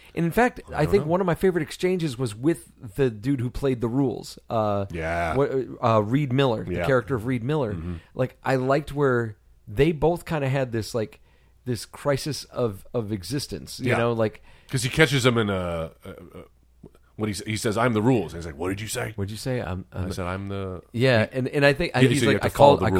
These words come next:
Speaker 2: rules."
Speaker 1: your company. They said you're real." "Well, that's nice of them."
Speaker 2: <laughs>
Speaker 1: And, like, they sat there and had a drink with each other, and I was like, "Well, okay, so I dig this exchange where,
Speaker 2: Yeah.
Speaker 1: like, there's McConaughey and there's also this other guy, and they're the two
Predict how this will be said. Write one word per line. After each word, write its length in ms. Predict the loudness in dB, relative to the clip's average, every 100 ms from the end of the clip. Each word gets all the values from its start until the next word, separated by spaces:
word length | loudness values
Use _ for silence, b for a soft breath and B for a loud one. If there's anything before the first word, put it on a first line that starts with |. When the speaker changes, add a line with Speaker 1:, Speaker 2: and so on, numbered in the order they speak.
| 6
Speaker 2:
rules." 60 | 4
Speaker 1:
your 60 | 0
company. 420 | 0 2 -2 -2
They 80 | -4
said 240 | 0 0
you're 80 | -2
real." 380 | -2 -4 -4 -10 _ -6
"Well, 100 | -2
that's 260 | -2 -4
nice 260 | -10 -8 -8
of 100 | -6
them." 220 | -6 -6 -8 -4
Speaker 2:
<laughs> 180 | -4 0
Speaker 1:
And, 140 | 2 4
like, 140 | 4
they 160 | 4 0
sat 280 | 2 0 4
there 120 | 6
and 80 | 6
had 120 | 4
a 40 |
drink 300 | 2 0 2
with 120 | 2 0
each 160 | 0
other, 160 | 0 2
and 80 | 2
I 40 |
was 120 | 2
like, 140 | 0 -4 b b b b b
"Well, 100 | -2
okay, 200 | 0 -2
so 180 | -2 -6 -4
I 180 | -2
dig 440 | -2 -2 -4 -4 -6 0
this 220 | 0 0
exchange 520 | -8 -4 -4 -4 -4
where, 120 | -2
Speaker 2:
Yeah. 40 | 0
Speaker 1:
like, 200 | -2 -6 b b -4
there's 260 | -2 -2 -2
McConaughey 500 | -2 0 2 2 0
and 80 |
there's 160 | -2 -4
also 320 | -2 -2 -2
this 160 | -4 -2
other 160 | -2
guy, 140 | -2 -2
and 100 | -2
they're 80 | -4
the 140 | -4
two 440 | -6 -4 -2 -4